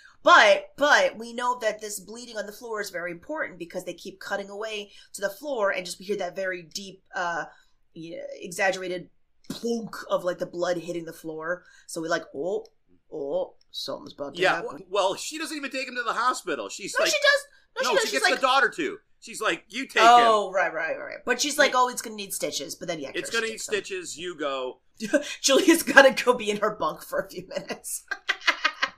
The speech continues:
Speaker 2: And then we see the floor absorb the blood.
Speaker 1: Mm-hmm.
Speaker 2: And then underneath the floor, we see this heart beating.
Speaker 1: The hellbound heart.
Speaker 2: The blood has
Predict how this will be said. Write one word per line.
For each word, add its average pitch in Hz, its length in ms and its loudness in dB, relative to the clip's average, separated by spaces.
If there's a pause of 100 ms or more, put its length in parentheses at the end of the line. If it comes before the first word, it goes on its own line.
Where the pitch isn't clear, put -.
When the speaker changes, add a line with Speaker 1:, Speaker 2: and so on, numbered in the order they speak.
(720)
Speaker 2:
And 208 180 2
then 262 240 0
we 254 100 -10
see 262 500 -8
the 208 140 -4
floor 196 840 -4
absorb 170 600 -4
the 143 80 -4
blood. 113 460 -4 (380)
Speaker 1:
Mm-hmm. 190 300 -16
Speaker 2:
And 165 180 -4
then 175 240 0
underneath 185 680 -4 (120)
the 151 180 -8
floor, 135 580 -6
we 143 120 -10
see 170 340 -12
this - 500 -8 (120)
heart 165 360 -2
beating. 92 360 -14 (520)
Speaker 1:
The 220 100 0
hellbound 175 640 -2
heart. 294 460 -16 (120)
Speaker 2:
The 165 120 -6
blood 233 480 0
has 165 520 -2